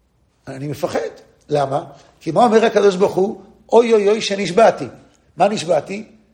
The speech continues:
"מעבור מי נוח על הארץ, שיותר לא יהיה מבול." אם אני מפר לקדוש ברוך הוא את השבועה, מה יהיה? יבוא מבול ונגמר העולם. שתקתי. אמרו לו, "לא, מה פתאום, אתה לא מבין את הקדוש ברוך הוא." מה, הוא רוצה להחריב את העולם?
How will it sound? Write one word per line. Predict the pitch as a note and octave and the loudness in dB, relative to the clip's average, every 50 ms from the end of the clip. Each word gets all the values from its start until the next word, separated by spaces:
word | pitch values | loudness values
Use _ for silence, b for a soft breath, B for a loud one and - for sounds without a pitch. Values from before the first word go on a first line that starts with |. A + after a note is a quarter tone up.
| _ _ _ _ _ _ _ - | _ _ _ _ _ _ _ -6
"מעבור | D#3+ F#3 F#3+ F3+ D#3 C3+ G#3+ A3+ A3 G#3+ | -2 0 2 2 4 4 4 4 4 2
מי | F#3+ G3 A3 G#3+ | 0 -2 -2 0
נוח | G3 G3 G3 G3+ G3 F#3+ | 2 4 4 4 4 2
על | G#3 A#3 | 0 2
הארץ, | C4 C4+ A#3+ F#3+ - | 2 0 0 -2 -4
שיותר | - F3+ F#3 F3 - A#3+ G#3+ | -2 -2 -2 0 0 0 2
לא | A3+ A#3 | 4 4
יהיה | A#3+ B3 | 4 4
מבול." | C4 C#4+ D#4 F4 D#4+ B3 E3+ - - - b b b b b - | 4 4 4 4 2 2 -2 -6 -14 -20 b b b b b 2
אם | E4+ E4+ E4 | 2 4 4
אני | D4+ D4 D4 | 4 2 2
מפר | C#4+ C4+ - - C#4 D4 C#4 | -2 -2 0 4 4 4 4
לקדוש | C#4 B3+ - A#3 A#3 C4 C4+ G#3 | 4 2 2 2 4 4 2 2
ברוך | F#3+ A#3+ A#3 | 2 -2 0
הוא | - B3+ B3 | 2 0 0
את | B3 | 0
השבועה, | A#3+ A3 - F#3+ F#3+ B3 A#3 G3+ G#3 B3 C4+ - - - _ _ _ _ _ _ _ _ _ _ _ _ _ _ | -2 -4 -6 -4 -2 0 2 2 2 0 -4 -8 -12 -18 _ _ _ _ _ _ _ _ _ _ _ _ _ _
מה | - G#3+ A#3+ A#3 | 2 2 2 4
יהיה? | A3 G#3+ G#3+ A3 C4 C4+ C4 - - - _ _ _ _ _ _ _ - | 4 2 2 2 0 -2 -4 -8 -16 -20 _ _ _ _ _ _ _ -6
יבוא | F3 G3+ G3 G#3+ C#4 C#4+ | -2 0 4 4 4 4
מבול | C#4 C4 G#3+ G3 B3 C4 C#4+ B3+ | 4 0 -2 0 0 0 0 0
ונגמר | C4 B3 B3 G#3+ B3+ C4 | 0 -2 -2 -2 0 0
העולם. | C#4+ C#4 C#4+ C#4+ C#4+ D4 E4+ F4+ F4+ D#4 A#3 - - | 2 4 4 6 6 6 6 4 4 2 -2 -8 -10
שתקתי. | - - C#4 - - - - - - - - _ _ _ _ _ _ _ _ _ _ - G#3+ | -6 -6 -4 -4 -4 -8 -8 -10 -20 -20 -20 _ _ _ _ _ _ _ _ _ _ -12 -6
אמרו | B3+ D4 D#4 | -2 0 2
לו, | D4 D4 D4 | 2 2 4
"לא, | C#4+ D4+ D#4+ E4+ E4+ E4 | 4 6 6 6 6 4
מה | E4 D#4+ | 2 0
פתאום, | D#4 D4+ C#4 - - D4+ D#4 D4 | -2 -4 -8 -2 0 0 0 2
אתה | D4+ B3+ B3+ | 2 0 2
לא | C#4+ C#4+ | 2 2
מבין | C#4+ C4+ A3+ D4 C#4+ | 0 -2 -4 -6 -6
את | - | -8
הקדוש | C4 - B3+ C4 C#4+ D4 G3+ | -6 -6 -4 -4 -4 -4 -4
ברוך | G#3+ B3 A#3 - | -6 -8 -8 -8
הוא." | - - F#3 - | -12 -14 -14 -10
מה, | G3 G3+ | -10 -10
הוא | F#3 | -8
רוצה | D3+ E3 - G3+ G#3+ | -10 -12 -12 -10 -10
להחריב | G#3 F3 - - A3 G#3 | -10 -10 -10 -14 -16 -12
את | - | -10
העולם? | G3+ F#3 F3 F3+ A3 D4 E4 D#4 | -10 -10 -8 -10 -8 -10 -10 -10